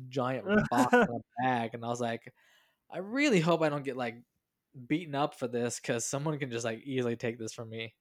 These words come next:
Speaker 1: So, um, so I just, I,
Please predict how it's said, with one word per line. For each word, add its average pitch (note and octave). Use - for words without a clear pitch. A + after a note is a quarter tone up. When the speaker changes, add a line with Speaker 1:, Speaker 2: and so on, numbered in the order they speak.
Speaker 1:
So, A#2+
um, A#2+
so C#3+
I C#3+
just, C3
I, C#3+